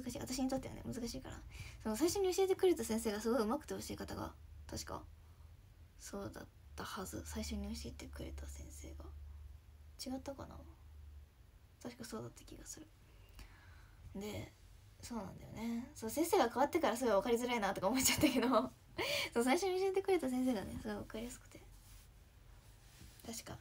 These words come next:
確かそうだ。さ-、最初が、そう、分かりやすかった気がする。最初の先生。次だったかな？ちょっとあんまりそこまで覚えてないや。いや、先生による、その難しい科目とかはね、その理解するのが。物理の公式とかさ、意味わかんないじゃん、あれ。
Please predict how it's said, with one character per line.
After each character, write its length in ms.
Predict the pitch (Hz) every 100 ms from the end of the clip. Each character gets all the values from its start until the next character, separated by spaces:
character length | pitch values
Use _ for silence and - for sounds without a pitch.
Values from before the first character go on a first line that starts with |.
| -
確 120 | 240 233
か 60 |
そ 140 | 226 233
う 60 |
だ。 100 | 220 - -
さ-、 200 | - 254 -
最 240 | - 294
初 160 | 302 302
が、 180 | 294 - - - -
そ 160 | -
う、 40 | 196
分 80 | 196
か 60 |
り 60 | 220
や 60 |
す 80 | 226
か 80 | -
っ 20 |
た 80 | -
気 40 |
が 60 | -
す 360 | - - - -
る。 80 | - -
最 80 | -
初 140 | -
の 60 | 262
先 120 | - 320
生。 60 | - -
次 220 | - 285 349
だ 60 |
っ 60 | 233
た 120 | -
か 100 | -
な？ 80 | - - - - - - - - -
ち 100 | -
ょ 20 |
っ 20 |
と 80 | -
あ 20 |
ん 80 | 214
ま 80 | 233
り 120 | 254
そ 100 | 262
こ 80 | 254
ま 100 | 254
で 80 | 202
覚 140 | 202
え 60 | 208
て 100 | 175
な 80 | 190
い 100 | -
や。 80 | - - - - - - - - - -
い 40 | 214
や、 140 | 208
先 160 | 214 285
生 140 | 339
に 100 | 262
よ 80 | 196
る、 140 | 196
そ 120 | 202 202
の 160 | 202
難 240 | 220 254 302
し 80 | 302
い 80 |
科 100 | 269
目 200 | 262 269
と 120 | 269 262
か 80 |
は 120 | 165 -
ね、 120 | -
そ 140 | -
の 180 | 220 185
理 100 | 226
解 180 | 226 214
す 120 | -
る 100 | 208
の 140 | 196 -
が。 120 | 277 - - - - - - -
物 240 | 320 349
理 100 | 254
の 120 | 208
公 180 | - 233
式 180 | 262 226
と 60 |
か 120 | 214 220
さ、 120 | 220
意 80 | 392
味 80 |
わ 100 | 508
か 100 | 226
ん 40 | 226
な 80 | 202
い 80 |
じ 60 | 208
ゃ 60 | 196
ん、 20 |
あ 40 |
れ。 200 | 165 -